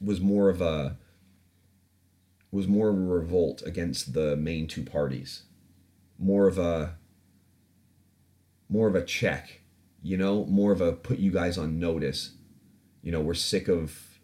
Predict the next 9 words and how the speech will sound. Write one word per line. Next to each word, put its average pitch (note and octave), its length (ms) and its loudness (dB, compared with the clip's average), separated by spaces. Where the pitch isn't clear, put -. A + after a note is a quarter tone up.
your F2 200 2
bullshit. F2 640 -2
We're F2 140 -2
sick - 300 -2
of E2 160 -2
the E2+ 80 -2
way E2 500 0
you D#2 680 0
have D#2 440 -4